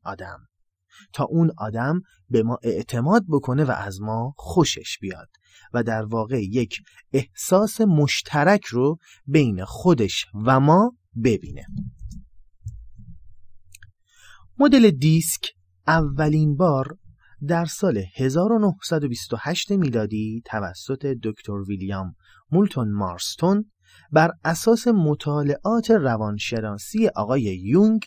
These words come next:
معرفی شد. مارستون اعتقاد داشت که چهار بعد رفتاری وجود داره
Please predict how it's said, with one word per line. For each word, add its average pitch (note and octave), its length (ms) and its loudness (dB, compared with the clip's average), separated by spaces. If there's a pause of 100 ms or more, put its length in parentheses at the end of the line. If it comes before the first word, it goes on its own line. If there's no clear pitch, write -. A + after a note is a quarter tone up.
(240)
معرفی C3+ 560 0
شد. - 220 -8 (960)
مارستون F3 680 0 (420)
اعتقاد F#3 520 2
داشت A3 240 0
که A3+ 140 2
چهار G#3+ 600 4
بعد F3 580 2
رفتاری B2+ 520 0
وجود D3+ 360 0
داره C3+ 340 2